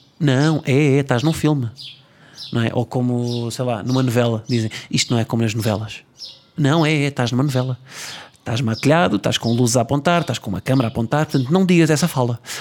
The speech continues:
E atira todos os argumentistas que, se faz favor, parem de meter isto nas, nas, tá bem? Não sei o que é que eles pretendem, é criar uma relação de quê? De proximidade, de,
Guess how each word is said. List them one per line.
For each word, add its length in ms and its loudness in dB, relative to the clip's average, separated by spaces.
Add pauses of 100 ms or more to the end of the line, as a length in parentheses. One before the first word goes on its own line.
E 100 6
atira 240 4
todos 200 2
os 80 2
argumentistas 640 0
que, 300 2
se 140 -2
faz 140 0
favor, 240 2 (280)
parem 440 2 (520)
de 280 4
meter 240 4
isto 180 2
nas, 180 0
nas, 400 0 (500)
tá 100 0
bem? 220 -2 (520)
Não 120 4
sei 120 2
o 20 4
que 40 2
é 20 -4
que 60 0
eles 80 -2
pretendem, 280 2
é 40 0
criar 340 2
uma 220 4
relação 480 2
de 140 0
quê? 240 0
De 340 0 (100)
proximidade, 580 2
de, 280 0